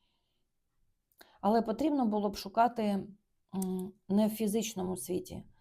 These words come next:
але треба було б змінити енергії всередині себе. Ви можете зробити, якщо ви не впевнені, що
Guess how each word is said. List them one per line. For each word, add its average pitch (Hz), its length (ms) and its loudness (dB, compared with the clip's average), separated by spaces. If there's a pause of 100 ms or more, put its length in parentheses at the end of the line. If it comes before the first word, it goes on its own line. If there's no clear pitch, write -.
(220)
але 202 240 4
треба 240 300 4
було 202 300 0
б 196 220 -4
змінити 214 480 2
енергії 190 760 0
всередині 175 580 -2
себе. 160 360 -6 (3250)
Ви 208 140 4
можете 226 400 2
зробити, 175 420 0
якщо 175 280 0
ви 202 100 4
не 214 160 4
впевнені, 233 540 2
що 196 480 -4